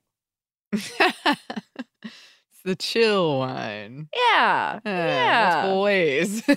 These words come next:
Speaker 1: Okay. <laughs>
Speaker 2: Um, and it is, it is released, uh, yes, with a bit of fanfare, um, at twelve oh one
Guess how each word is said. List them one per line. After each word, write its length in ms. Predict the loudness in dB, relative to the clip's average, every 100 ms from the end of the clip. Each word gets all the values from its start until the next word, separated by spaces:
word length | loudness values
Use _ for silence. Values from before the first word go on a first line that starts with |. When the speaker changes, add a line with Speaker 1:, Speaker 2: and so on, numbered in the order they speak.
| 2 0 0 0 -2 -2 -8 -10 -10 -16 -20 _ -20 -20 -20 _ -18 _ -10 -8 -8 -10 _ -8
Speaker 1:
Okay. 600 | -4 -2 0 2 2 0 -4
<laughs> 60 | -6 -6 0
Speaker 2:
Um, 600 | 2 4 2 0 -2 -4 -2
and 440 | 2 4 4 2 0
it 120 | 0 2
is, 320 | 2 -2 -4
it 100 | 2
is 320 | 2 2 -2 -8
released, 760 | -2 -2 0 -2 -4 -8 -18 -6 -2
uh, 260 | 0 0 -2
yes, 460 | 0 0 -2 -4
with 180 | -4 -2 -2
a 100 | -4
bit 220 | 0 -2
of 140 | -2
fanfare, 840 | -2 -2 -2 -4 0 2 2 -2 -8
um, 360 | -6 -4 -4 -4
at 240 | -4 -6 -6
twelve 340 | -4 0 2
oh 140 | 2 2
one 320 | 2 0